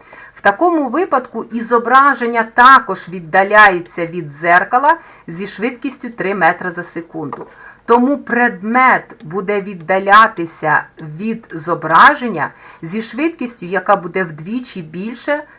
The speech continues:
від швидкості V. Два помножити на V. Це в нас буде дорівнювати шість сантиметрів за секунду.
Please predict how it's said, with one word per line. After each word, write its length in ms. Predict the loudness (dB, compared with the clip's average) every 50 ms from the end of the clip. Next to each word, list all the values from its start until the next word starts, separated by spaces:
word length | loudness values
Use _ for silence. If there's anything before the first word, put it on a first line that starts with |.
| _ -14
від 320 | -12 -10 -8 -8 -8 -8 -10
швидкості 720 | -14 -8 -6 -6 -6 -6 -6 -8 -8 -10 -10 -12 -10 -10
V. 260 | -8 -6 -8 -8 -8 -12 _ _ _ _ _ _ _ _ _
Два 520 | -18 -16 -6 2 4 6 8 8 6 4 0 -4 _ _ _ _
помножити 880 | -8 -8 -6 -6 -6 -6 -6 -6 -6 -8 -10 -12 -10 -8 -8 -8 -10 -12 _ _ -18 -14
на 320 | -10 -4 -2 -2 -2 -2
V. 280 | -2 -2 -2 -2 -4 -6 -14 _ _ _ _ _ _ -20 _ _
Це 140 | -4 -4
в 20 | -2
нас 200 | -2 -4 -4 -4
буде 240 | -8 -8 -8 -8 -6
дорівнювати 800 | -6 -6 -6 -6 -6 -6 -6 -4 -4 -4 -6 -6 -8 -12 -12 -14 -18 _ _ _ _
шість 720 | -20 -18 -16 -14 -10 -8 -8 -8 -8 -10 -12 -20 _ -20
сантиметрів 920 | -14 -8 -6 -6 -6 -6 -6 -6 -4 -2 0 0 0 0 -4 -12 -14 -14 -16 -18 -18
за 280 | -18 -10 -2 0 0 0
секунду. 680 | 0 -4 -16 -16 -16 -14 -14 -12 -12 -12 -12 -14 -18